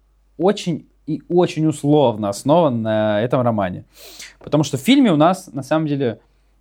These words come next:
авторы явно пытались достигнуть какой-то исторической достоверности, и в целом это у них более-менее получилось, потому что фильм считается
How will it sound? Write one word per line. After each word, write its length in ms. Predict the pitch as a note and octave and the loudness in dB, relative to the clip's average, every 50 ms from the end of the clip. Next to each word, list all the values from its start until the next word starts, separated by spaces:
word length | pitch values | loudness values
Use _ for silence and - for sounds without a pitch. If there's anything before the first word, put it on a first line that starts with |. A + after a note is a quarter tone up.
| _ - | _ -2
авторы 400 | C#3 D#3 F3+ F3+ - - E3+ E3 | 0 0 0 0 -2 -2 -2 0
явно 360 | C#3+ C3 D#3+ F3+ F#3 F3+ D#3 | 2 4 2 2 2 2 -4
пытались 400 | C#3+ - C3+ - D3+ D3 C3+ B2 | -4 -4 0 0 0 0 0 -4
достигнуть 600 | B2 C#3 B2+ - - E3 D3+ D3 D#3 C#3+ C#3 - | -4 -6 -6 -6 -8 -8 -6 -4 -6 -6 -6 -8
какой-то 480 | - - B2+ - C3+ C3 B2 B2 A#2 A2+ | -10 -10 -6 -4 -4 -4 -2 -2 -4 -4
исторической 460 | A2+ - D3+ D3 D3 C#3+ - - C3 | -2 0 0 0 0 -2 -4 -6 -6
достоверности, 640 | A#2+ A#2 - C3+ C#3+ G#3 B3+ B3 F3 - - - A#2 | -4 -4 -4 0 0 2 2 0 -2 -6 -6 -8 -10
и 40 | |
в 40 | A2+ | -10
целом 320 | - - F3 E3 D3+ C#3 C3+ | -4 0 0 0 0 0 -4
это 100 | B2+ C#3 | -4 -4
у 40 | |
них 220 | C3+ C#3 C#3 - _ _ _ _ _ _ - | -4 -4 -6 -8 _ _ _ _ _ _ -6
более-менее 560 | A#2+ B2+ D#3+ F#3 F3 D3+ D3 D3 D3 C#3 B2+ | 0 2 2 4 4 2 0 0 0 -2 -4
получилось, 400 | B2 A#2+ B2 B2 - A#3+ B3 F3+ | -4 -6 -8 -4 -2 -2 -2 -2
потому 180 | - - C#3 - | -4 -6 -10 -10
что 120 | - - | -10 -10
фильм 200 | - G#3 G#3+ G3+ | -6 -2 -2 -2
считается 600 | - - - E3 F3 F3 E3 E3 - D3 B2 - | -2 0 2 2 2 2 2 0 -2 -6 -6 -6